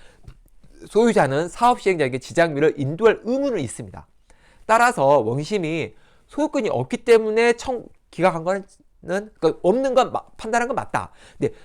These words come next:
소유권이 없기 때문에 기각하면 안 되고 인도 청구권은 있으니까 원고 청구는 인용을 해줘야 된다는 겁니다. 그러니까 다시 정리하면 수용 재결금 공탁을 해-, 한다고 해서 바로 소유권이 넘어가는 건 아닌데,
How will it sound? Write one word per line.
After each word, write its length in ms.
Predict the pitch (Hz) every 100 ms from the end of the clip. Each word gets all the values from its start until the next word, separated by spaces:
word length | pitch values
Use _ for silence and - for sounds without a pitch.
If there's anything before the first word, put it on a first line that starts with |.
| -
소유권이 320 | - 277 220
없기 380 | 107 135 262 -
때문에 580 | 233 226 220 160 202 202
기각하면 720 | - - 196 202 - - 170 175
안 180 | 98
되고 420 | 117 120 175 135 - - _ -
인도 320 | 156 190 277
청구권은 440 | 262 269 247 220
있으니까 640 | 151 117 190 160 - 165 196
원고 240 | 127 143
청구는 360 | 185 170 180 147
인용을 360 | 123 180 185
해줘야 200 | 180 269
된다는 300 | 240 113 101
겁니다. 340 | - - - - _ _ _ _ _ _ _ -
그러니까 280 | 156 156
다시 160 | 151 131
정리하면 580 | 143 156 160 123 143 208 - - - _ _
수용 360 | - 262 262
재결금 380 | 196 190 190 185
공탁을 400 | - 135 202 180
해-, 140 | 190 185
한다고 360 | 185 196 190
해서 220 | 170 165
바로 680 | 156 - 139 190 156 196 226 -
소유권이 360 | - 247 247 165
넘어가는 440 | 117 139 180 180
건 140 | 165 156
아닌데, 760 | - 110 151 147 107 151 214